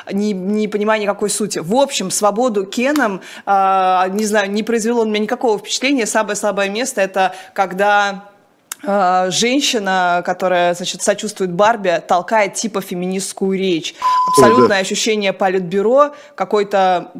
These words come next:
Speaker 1: странного женского марша из две тысячи семнадцатого года, где там, ну, какая-нибудь Лиза Лазерсон, которая только начала вести свой феминистский Telegram-канал,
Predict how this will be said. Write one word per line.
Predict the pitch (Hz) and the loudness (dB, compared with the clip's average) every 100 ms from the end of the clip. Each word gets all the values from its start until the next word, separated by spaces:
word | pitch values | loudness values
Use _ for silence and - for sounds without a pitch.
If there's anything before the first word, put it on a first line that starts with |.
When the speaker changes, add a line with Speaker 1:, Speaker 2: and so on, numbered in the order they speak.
| - | -10
Speaker 1:
странного | - 240 233 214 196 175 180 170 165 - - - | -2 2 2 2 -2 0 2 4 2 -4 -16 -8
женского | 175 208 208 - 175 170 165 175 - | 0 0 0 -4 0 0 0 -4 -6
марша | 180 220 262 - 240 226 | 0 2 2 0 2 2
из | 202 - | 0 -6
две | 185 190 | -8 -4
тысячи | 220 220 | -4 -4
семнадцатого | 202 202 196 - 196 | -2 0 0 -2 -2
года, | 185 190 185 175 - - | -2 -2 -2 -4 -6 -16
где | 165 160 190 214 | -12 -6 -2 0
там, | 208 175 175 | 0 -4 -4
ну, | 185 | -4
какая-нибудь | 175 190 202 196 | -4 0 0 0
Лиза | 196 214 190 | -4 -2 0
Лазерсон, | 190 180 175 247 254 | 0 -2 -2 0 0
которая | 202 196 190 | 0 -2 -2
только | 202 190 190 | -2 -2 -4
начала | 180 190 180 | -4 -2 -2
вести | 185 185 | -2 -6
свой | 175 180 | -6 -6
феминистский | 175 190 196 196 - 185 170 | -6 -6 -6 -8 -6 -2 -2
Telegram-канал, | 170 175 175 196 185 185 196 247 262 | -2 -6 -2 -2 0 -2 2 0 0